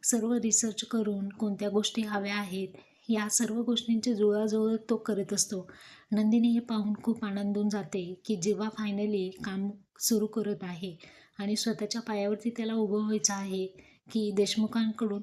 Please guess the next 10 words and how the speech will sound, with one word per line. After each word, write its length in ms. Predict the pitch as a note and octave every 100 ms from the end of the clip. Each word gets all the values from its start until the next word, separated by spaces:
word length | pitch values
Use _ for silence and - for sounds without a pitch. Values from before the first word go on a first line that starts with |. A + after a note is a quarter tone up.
| G#3
एकही 320 | G#3 A#3 A#3+
पैसा 340 | A#3 A3+ A3+
न 180 | G#3+ G#3
घेता 320 | G3+ G#3+ A3 F#3
मला 240 | F#3+ G3
स्वतःचं 460 | G#3 A3 G#3+ G#3+ A3
अस्तित्व 380 | G#3+ - A3 A3
निर्माण 360 | G#3+ G3 G3 G3+
करायचं 440 | G#3 G3 G3 G3+
आहे 300 | F#3 E3+ F3